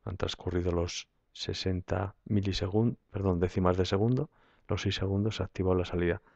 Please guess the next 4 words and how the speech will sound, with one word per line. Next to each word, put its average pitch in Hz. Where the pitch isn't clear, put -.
cien 90
cinco. -
Voy 87
a 85